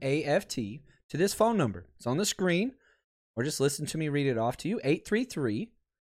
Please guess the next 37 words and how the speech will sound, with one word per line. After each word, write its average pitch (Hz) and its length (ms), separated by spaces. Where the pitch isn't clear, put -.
three 156 280
zero 202 360
six, - 680
zero 135 340
three 175 500
six - 320
five. 127 400
Again, 135 340
text - 280
the 208 80
word 185 180
draft, 175 760
D 131 200
R 175 220
A 156 180
F 190 160
T, 139 360
to 110 180
eight 220 260
three 233 200
three, 185 320
three 175 460
zero 190 400
six, - 640
zero 214 380
three 117 480
six - 340
five. 95 340
You 143 60
wanna 190 120
hang 208 140
out 202 100
with 185 80
Fred 208 200
Warner, 196 260
Elijah 185 340
Mitchell? 185 460